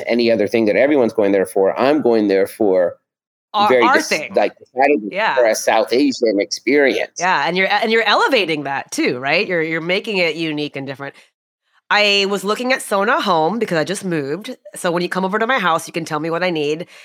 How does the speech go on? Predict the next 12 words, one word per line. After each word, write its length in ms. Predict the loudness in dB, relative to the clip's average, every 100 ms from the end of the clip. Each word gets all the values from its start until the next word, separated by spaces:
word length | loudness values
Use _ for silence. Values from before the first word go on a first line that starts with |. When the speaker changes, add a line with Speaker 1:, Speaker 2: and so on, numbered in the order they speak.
| -12
Speaker 2:
You 100 | -6
guys 280 | 0 2 2
are 60 | 0
gonna 180 | 0 -2
drain 420 | 0 0 2 2
me 160 | 0
of 80 | 0
my 140 | 0 0
bank. 500 | 0 0 -4 -6 -4
I 100 | -2
loved 280 | 0 0 0
everything. 640 | -2 -4 -4 -6 -6 -6